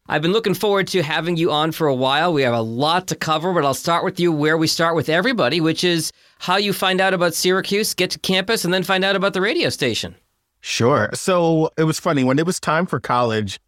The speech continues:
Speaker 2: I'm from Long Island, and I swore up and down that I was not going to school in New York. So I was gonna go somewhere else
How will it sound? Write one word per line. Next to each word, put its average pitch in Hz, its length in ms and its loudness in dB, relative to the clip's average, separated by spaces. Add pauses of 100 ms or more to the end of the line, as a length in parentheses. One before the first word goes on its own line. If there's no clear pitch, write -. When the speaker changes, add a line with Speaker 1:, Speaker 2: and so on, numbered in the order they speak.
(180)
Speaker 2:
I'm 143 120 0
from 180 200 -2
Long 156 180 2
Island, 110 520 0
and 117 140 0
I 127 300 2
swore 131 540 -2
up 120 120 -2
and 127 100 2
down 120 220 2
that 117 100 2
I 113 80 2
was 107 180 0
not 110 240 -2
going 113 220 0
to - 140 -8
school 104 480 -2 (260)
in 113 160 2
New 113 100 2
York. 101 420 0
So - 100 -2
I 104 80 2
was 107 140 -2
gonna 110 180 0
go 101 260 0
somewhere 117 460 0
else 95 380 -4